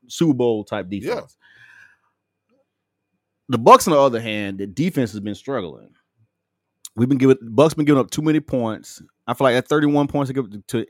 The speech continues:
Speaker 1: Indianapolis was
Speaker 2: Right.
Speaker 1: bad. Like, that was bad.
Speaker 2: They, they, they, they, they probably should have lost that game.
Speaker 1: Right. They should have. The problem,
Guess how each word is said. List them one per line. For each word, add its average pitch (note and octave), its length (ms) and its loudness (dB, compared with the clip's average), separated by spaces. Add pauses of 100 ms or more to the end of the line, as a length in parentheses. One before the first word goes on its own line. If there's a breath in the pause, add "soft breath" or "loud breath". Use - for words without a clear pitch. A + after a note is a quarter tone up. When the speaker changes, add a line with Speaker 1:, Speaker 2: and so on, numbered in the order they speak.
Speaker 1:
Indianapolis B2 640 -4
was E2+ 440 -14 (400)
Speaker 2:
Right. F2 160 -8
Speaker 1:
bad. F2 400 -4 (100)
Like, E2+ 120 -14
that G#2 120 -8
was G2 100 -10
bad. E2+ 340 -12
Speaker 2:
They, D3+ 100 -6
they, C#3 260 -12
they, B2 260 -8 (100)
they, C3 120 -12 (120)
they A2+ 120 -16 (160)
probably C#3+ 240 -10
should F#2+ 160 -16
have D#2+ 80 -16
lost E2 220 -14
that C2 160 -20
game. C2 200 -20 (120)
Speaker 1:
Right. F2 240 -10 (540)
They B2+ 100 4
should E3+ 180 6
have. D#2 260 -2 (460)
The A2+ 120 0
problem, D#3 600 4